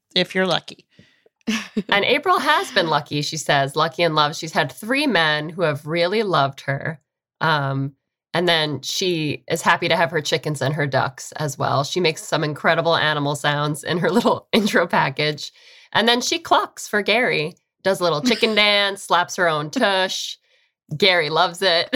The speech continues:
Speaker 2: <laughs> They give a little sweet peck on the lips.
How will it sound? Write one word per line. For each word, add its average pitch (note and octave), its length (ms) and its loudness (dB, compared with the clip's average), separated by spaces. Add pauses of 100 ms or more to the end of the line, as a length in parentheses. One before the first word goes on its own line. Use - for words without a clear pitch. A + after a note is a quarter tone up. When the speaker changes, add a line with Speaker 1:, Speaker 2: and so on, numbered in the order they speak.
(300)
Speaker 2:
<laughs> - 220 0 (460)
They A#3+ 100 4
give G3 160 0
a F#3+ 40 2
little F3 240 2
sweet - 380 -6
peck G3 280 2
on F#3 120 2
the E3+ 100 0
lips. F#3+ 600 -4